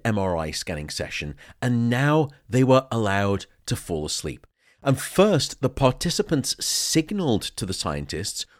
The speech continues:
with a specific set of eye movements when they had become lucid,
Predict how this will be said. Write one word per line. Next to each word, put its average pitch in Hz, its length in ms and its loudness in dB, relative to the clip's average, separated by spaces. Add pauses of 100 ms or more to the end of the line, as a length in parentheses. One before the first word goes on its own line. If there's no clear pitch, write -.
with 113 500 6
a - 60 -2
specific - 540 -4
set 104 200 -2
of 87 120 -2
eye 69 180 -6
movements 78 520 -6 (240)
when 98 320 2
they 131 180 6
had 117 200 2
become 110 340 0
lucid, 76 500 -2